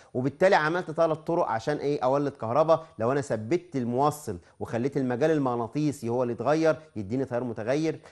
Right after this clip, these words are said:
لو انا خليت الموصل هو اللي ساكن والت-، ال-، ال-، المجال المغناطيسي هو اللي ساكن والموصل هو اللي بيلف يطلع مولد تيار مستمر، لو ثبت الاتنين يطلع لي حاجه اسمها المحولات الكهربيه.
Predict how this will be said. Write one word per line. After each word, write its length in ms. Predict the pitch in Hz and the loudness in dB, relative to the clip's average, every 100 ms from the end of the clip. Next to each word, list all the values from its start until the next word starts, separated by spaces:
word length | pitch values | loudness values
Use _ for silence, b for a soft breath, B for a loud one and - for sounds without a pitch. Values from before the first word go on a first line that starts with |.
| B - | B -4
لو 180 | 110 139 | 2 4
انا 300 | 190 180 151 | 4 2 0
خليت 420 | 135 131 156 156 | 0 0 0 0
الموصل 540 | 135 127 151 156 117 | -2 2 0 0 -4
هو 160 | 123 143 | 0 0
اللي 140 | 131 | 0
ساكن 500 | 117 147 160 156 95 98 | 0 2 2 0 -8 -10
والت-، 260 | 110 - | -12 -6
ال-، 360 | 117 110 107 110 | -4 -4 -4 -6
ال-، 260 | 104 101 104 | -6 -6 -6
المجال 380 | 101 113 117 | -6 -2 0
المغناطيسي 380 | 160 139 151 151 | 0 0 -4 0
هو 80 | 143 | 0
اللي 100 | 123 | 2
ساكن 380 | 113 160 151 107 B - | 2 2 2 -6 B -6
والموصل 480 | 127 127 156 127 139 | -2 2 2 2 0
هو 60 | |
اللي 100 | 147 | 2
بيلف 280 | 127 131 165 - - | 2 0 -2 -4 -6
يطلع 260 | 139 127 113 | -2 0 0
مولد 280 | 113 123 | 0 -2
تيار 180 | 139 131 | -2 -2
مستمر، 340 | 127 123 127 135 B - | -4 -2 -2 -4 B 6
لو 200 | 180 202 | 8 8
ثبت 520 | 175 127 117 175 - | 6 2 2 0 0
الاتنين 480 | 127 127 147 151 135 B | -4 0 0 2 -2 B
يطلع 220 | 113 135 139 | -8 0 0
لي 80 | |
حاجه 180 | 127 135 | 0 -4
اسمها 260 | 123 135 135 | -4 -4 -4
المحولات 640 | 113 101 98 101 123 135 | -4 -4 -4 -2 -2 -4
الكهربيه. 640 | 110 101 98 123 165 156 | -8 -8 -4 0 2 2